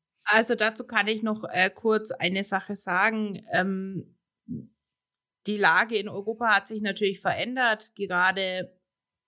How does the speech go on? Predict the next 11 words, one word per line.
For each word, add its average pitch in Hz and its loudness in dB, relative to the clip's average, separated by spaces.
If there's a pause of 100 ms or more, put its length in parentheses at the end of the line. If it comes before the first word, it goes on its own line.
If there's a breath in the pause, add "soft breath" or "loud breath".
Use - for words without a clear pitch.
(160)
ähm, 190 4
das 185 -2
Reisen, 220 -2 (840 soft breath)
ähm, 196 0
m-, 202 -2
mag 208 2
viele 214 -2
jetzt 208 0
abschrecken, 208 0
aber, 190 0
ähm, 190 -2